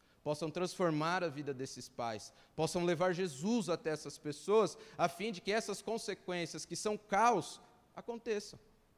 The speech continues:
A gente trabalha muito mais na causa, muito mais na consequência do que na causa do problema. A gente trabalha muito mais no desastre que aconteceu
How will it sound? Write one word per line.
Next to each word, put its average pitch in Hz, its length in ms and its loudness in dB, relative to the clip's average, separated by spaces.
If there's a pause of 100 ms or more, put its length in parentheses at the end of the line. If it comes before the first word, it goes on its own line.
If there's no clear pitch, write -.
(360)
A 143 100 -8
gente 175 220 -4
trabalha 190 300 4
muito 208 160 0
mais 202 220 2
na 185 120 0
causa, 170 640 0 (960)
muito 202 300 2
mais 185 220 4
na 175 120 2
consequência 214 960 0 (220)
do 156 80 -4
que 208 100 0
na 202 140 2
causa 196 320 2
do - 80 -4
problema. 117 440 -4 (800)
A - 60 -12
gente 190 220 -4
trabalha 196 340 6
muito 220 300 2
mais 185 500 2 (260)
no 160 120 2
desastre 175 720 2
que 185 100 -4
aconteceu 170 840 4